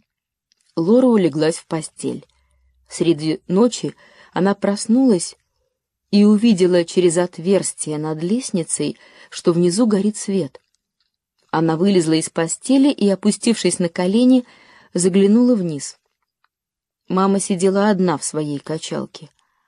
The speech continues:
Она сидела совершенно неподвижно, опустив голову и сложив на коленях руки, но глаза ее были открыты,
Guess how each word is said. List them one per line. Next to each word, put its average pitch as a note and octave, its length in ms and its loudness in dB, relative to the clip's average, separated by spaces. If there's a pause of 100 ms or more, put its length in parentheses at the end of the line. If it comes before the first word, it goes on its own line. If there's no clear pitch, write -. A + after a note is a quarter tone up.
(580)
Она E3+ 200 2
сидела F3 380 0
совершенно E3+ 580 0
неподвижно, E3+ 840 -4 (580)
опустив E3+ 540 -2
голову F3+ 440 0
и D3 60 -6
сложив D#3+ 500 -4
на D#3+ 60 -6
коленях D#3+ 520 -6
руки, D3+ 400 -8 (800)
но E3+ 180 -2
глаза E3+ 300 0
ее A3 200 0
были G#3 220 -2
открыты, F3+ 720 -8